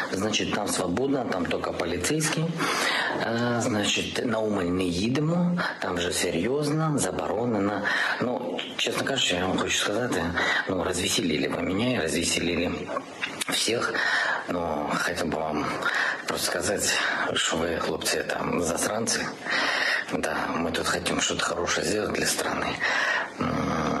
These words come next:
а вот, э, а вы как-то, ну, помогать вы не можете, вы не способны, да. Вот, ну, вы хоть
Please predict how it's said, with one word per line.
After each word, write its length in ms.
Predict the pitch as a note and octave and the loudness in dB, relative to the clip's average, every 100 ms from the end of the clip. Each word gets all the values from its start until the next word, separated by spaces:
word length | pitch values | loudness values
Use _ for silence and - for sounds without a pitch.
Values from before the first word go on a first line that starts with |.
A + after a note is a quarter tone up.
| D2+ D#2 | 0 0
а 160 | D#2 | 0
вот, 480 | D2+ D2+ D2 - - | 0 -2 -2 -2 -2
э, 40 | - - - - - - | 0 -2 -2 -4 -6 -2
а 340 | - - D2+ | 0 0 0
вы 140 | F2 | -2
как-то, 500 | E2+ E2+ - - - - | -2 -4 -4 -4 -2 0
ну, 340 | G2+ E2+ D#2+ | 0 0 -2
помогать 440 | - F#2+ F2+ F#2 F2+ | -2 0 0 0 0
вы 60 | |
не 100 | F#2 | 2
можете, 380 | G#2+ C3 C3 - - D2+ | 2 2 0 0 0 0
вы 100 | D2 | 0
не 180 | - C3+ | 0 0
способны, 600 | - - - - C#2+ C2+ | 0 0 0 0 0 0
да. 200 | - - - - - - | 0 0 0 2 0 0
Вот, 180 | D#2+ | 0
ну, 120 | G#2 A#2 | 0 2
вы 140 | G#2 | 0
хоть 580 | G2 F2+ F#2 - - | 0 0 2 2 2